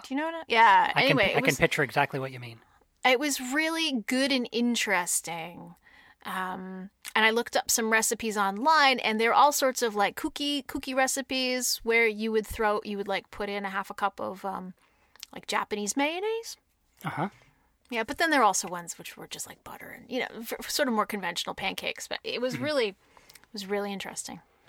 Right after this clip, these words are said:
Speaker 2: I, uh, I smoked a turkey for my family. We had, uh, family Thanksgiving at our house for the first time ever this year.
Speaker 1: Yeah, you did a couple of things I saw.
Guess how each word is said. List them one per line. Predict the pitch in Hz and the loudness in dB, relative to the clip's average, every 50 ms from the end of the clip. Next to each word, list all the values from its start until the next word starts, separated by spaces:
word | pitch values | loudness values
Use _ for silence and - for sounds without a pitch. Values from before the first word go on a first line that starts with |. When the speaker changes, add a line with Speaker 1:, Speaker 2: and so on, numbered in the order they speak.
| _ _ _ _ _ - | _ _ _ _ _ -6
Speaker 2:
I, | - 143 139 143 135 | -2 -2 0 0 0
uh, | 131 131 127 127 123 127 - | -2 -2 -4 -4 -6 -8 -8
I | - 135 | -8 -6
smoked | - - - 147 143 - - | -6 -4 -4 -4 -4 -4 -8
a | |
turkey | - - 151 147 - 220 214 | -4 -2 -2 -2 -2 -4 -4
for | - - 139 | -4 -6 -10
my | 123 113 | -10 -10
family. | - - 135 131 160 185 180 | -8 -8 -8 -6 -6 -6 -8
We | 156 123 | -8 -6
had, | 127 127 127 117 | -6 -8 -8 -8
uh, | 131 123 123 120 | -10 -12 -12 -12
family | - - 147 135 135 131 | -10 -8 -8 -8 -8 -10
Thanksgiving | 117 - - 135 - - - - 143 165 170 165 | -12 -10 -10 -10 -10 -12 -10 -10 -8 -8 -8 -8
at | 151 | -6
our | 147 147 139 | -6 -4 -4
house | 151 165 160 | -4 -4 -6
for | - - 160 | -8 -10 -12
the | 147 147 | -12 -10
first | - 165 156 - - | -8 -8 -8 -8 -8
time | - 160 160 | -8 -8 -6
ever | 165 160 165 156 | -6 -8 -8 -10
this | 160 160 - - | -10 -12 -10 -10
year. | 175 190 196 190 _ _ _ - - - - - - | -8 -8 -10 -12 _ _ _ -16 -14 -14 -14 -14 -4
Speaker 1:
Yeah, | - 247 330 | 0 0 2
you | 311 320 | 2 2
did | 359 440 466 466 | 4 4 4 4
a | - | 4
couple | - - - - - 539 494 392 | 4 4 4 6 6 4 4 4
of | - | 2
things | - - 185 185 180 165 - | 2 0 0 0 0 -4 -4
I | 190 170 | -4 -4
saw. | 170 - - 175 175 175 180 - - - 185 | -2 -4 -4 -4 -4 -2 -2 -4 -4 -6 -8